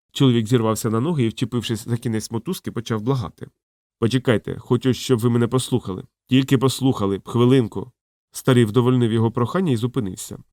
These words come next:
Розгублено кліпав очима, але його обличчя, як і раніше, нічого не виражало. «Тепер, коли ви принесли воду, робитиму все, що скажете. Я вам обіцяю. Тільки послухайте мене одну хвилину.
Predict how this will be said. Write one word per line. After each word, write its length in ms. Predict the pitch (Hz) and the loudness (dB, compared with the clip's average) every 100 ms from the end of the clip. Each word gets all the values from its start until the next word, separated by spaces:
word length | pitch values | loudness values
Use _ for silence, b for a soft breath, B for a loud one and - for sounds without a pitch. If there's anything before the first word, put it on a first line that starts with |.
| _ _ - | _ _ -2
Розгублено 560 | 123 113 127 113 113 | 2 4 2 2 0
кліпав 360 | 107 123 117 110 | 0 -2 0 -2
очима, 440 | 113 - 160 110 - _ _ | -4 -2 -2 -2 -4 _ _
але 240 | - 123 127 | 0 4 4
його 200 | 113 117 | 4 0
обличчя, 400 | 104 151 - 113 | 0 -2 -2 -4
як 180 | 110 120 | -2 -4
і 40 | |
раніше, 380 | 113 156 156 113 | -2 -2 -4 -2
нічого 440 | 131 131 113 110 | -2 -2 -2 -2
не 120 | 120 113 | 0 0
виражало. 520 | 120 123 95 85 - _ _ _ _ _ _ _ _ _ | 0 -2 -4 -10 -12 _ _ _ _ _ _ _ _ _
«Тепер, 280 | - 110 123 | -2 2 2
коли 200 | 123 120 | 4 4
ви 100 | 117 | 4
принесли 440 | 110 117 110 113 127 | 2 0 0 0 2
воду, 360 | 120 101 95 _ _ - | 2 0 -4 _ _ -4
робитиму 440 | 117 117 147 127 | 0 2 2 2
все, 200 | 117 123 | 2 0
що 140 | 117 123 | -2 -4
скажете. 500 | - 98 92 - - _ _ _ - | -6 -8 -8 -12 -18 _ _ _ 0
Я 140 | 120 | 2
вам 180 | 120 117 | 4 2
обіцяю. 520 | 117 120 - 92 104 _ _ _ | 0 -2 -2 -6 -6 _ _ _
Тільки 240 | 123 113 - | -2 -2 -2
послухайте 540 | 127 - 165 123 120 | -2 -2 0 0 0
мене 200 | 113 131 | 2 2
одну 200 | 120 113 | 2 0
хвилину. 460 | - 113 98 95 | -4 -4 -4 -6